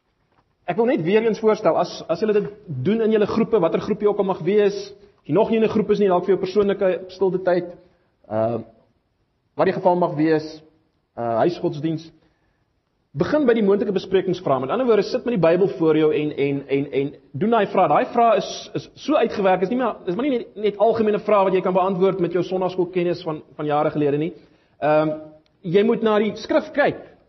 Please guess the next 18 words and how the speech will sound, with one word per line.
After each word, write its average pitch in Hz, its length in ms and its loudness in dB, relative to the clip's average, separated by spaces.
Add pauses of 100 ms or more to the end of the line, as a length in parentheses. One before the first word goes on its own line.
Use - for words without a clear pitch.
(720)
En 151 160 -2
ons 165 80 -4
het 185 80 -2
nou 185 100 0
gister 208 360 0
'n - 100 -4
proefloopie 196 400 0
gehad 165 180 0
by 147 140 -2
ons 196 160 -4
selgroep 175 320 0
hiermee 185 240 -2
en 175 140 -2
dit, 180 100 -12
dit 160 160 -4
werk 165 240 -2
goed. - 160 -10 (960)
Maar 160 240 -4